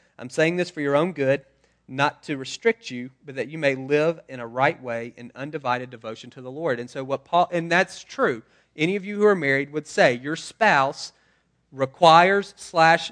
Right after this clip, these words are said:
demands some portion of your attention, your energy. They get some of that, and rightfully so, they should. But that's time, energy, effort, whatever, that doesn't go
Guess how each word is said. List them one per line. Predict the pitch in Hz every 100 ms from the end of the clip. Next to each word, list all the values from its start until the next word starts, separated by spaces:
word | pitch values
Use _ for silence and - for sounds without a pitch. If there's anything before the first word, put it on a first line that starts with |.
| 143
demands | 147 151 185 139 127 135 _
some | - - 165 170
portion | - 214 196 - 135 135
of | 139 131
your | 135 139
attention, | 135 - 143 147 175 175 180 _ _ _
your | 135 135 135
energy. | 151 160 160 185 190 185 _ _ _ _
They | 139 165
get | 175 262
some | - 147
of | 123
that, | 123 135
and | 147 165
rightfully | 143 156 160 196 196
so, | - 294 185
they | 143 156
should. | - 330 151 107 _ _ _ _ _ _ _ _ _ _ _ -
But | 131
that's | 165 185 - -
time, | - 170 165 180 185
energy, | 165 170 170 170 190 -
effort, | 151 151 175
whatever, | 156 151 156 170
that | 143 135
doesn't | 160 185 208 131
go | 127 120